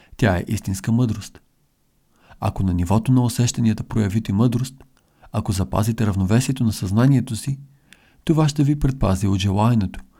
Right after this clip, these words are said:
и от непоносимостта на най-дълбокото ниво на съзнанието. Тъкмо това започнахте да развивате тук.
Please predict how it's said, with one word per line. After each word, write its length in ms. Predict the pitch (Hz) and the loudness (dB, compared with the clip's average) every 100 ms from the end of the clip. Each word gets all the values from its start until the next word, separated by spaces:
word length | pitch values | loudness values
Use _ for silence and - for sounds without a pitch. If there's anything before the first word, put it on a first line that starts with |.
| _ | _
и 140 | 107 95 | 0 0
от 120 | 87 | 0
непоносимостта 880 | 95 - 101 98 107 104 - 123 131 - _ _ _ - | -2 -2 -2 0 0 0 -2 -4 -4 -8 _ _ _ 4
на 120 | 147 | 6
най-дълбокото 720 | 156 151 147 123 107 - 113 | 6 4 4 4 2 -2 0
ниво 360 | 113 92 85 87 _ _ 131 | 2 2 -2 -8 _ _ -6
на 120 | 90 | -4
съзнанието. 680 | - 87 101 107 98 - - _ _ _ _ _ _ _ _ _ _ _ _ _ _ - | -4 -2 0 2 0 -6 -14 _ _ _ _ _ _ _ _ _ _ _ _ _ _ -4
Тъкмо 280 | 147 180 180 | 0 2 2
това 280 | 143 98 | 2 2
започнахте 640 | 95 107 90 87 - - 107 | 0 -2 -4 -6 -8 -8 -2
да 160 | 107 | 0
развивате 480 | 104 90 90 87 - | 0 0 -2 -2 -6
тук. 320 | - 117 - | -8 -8 -8